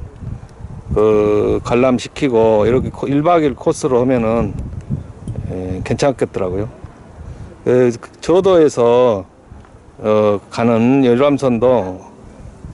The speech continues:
어, 기사님들한테 또 이렇게 담뱃값도 주고,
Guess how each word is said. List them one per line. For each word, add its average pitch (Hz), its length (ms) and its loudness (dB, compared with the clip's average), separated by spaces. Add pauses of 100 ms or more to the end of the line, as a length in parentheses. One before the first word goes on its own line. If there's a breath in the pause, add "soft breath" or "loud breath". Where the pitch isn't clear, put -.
(140)
어, 101 300 -2
기사님들한테 131 1000 2
또 110 260 2
이렇게 104 240 -4
담뱃값도 117 640 -2
주고, 101 420 -4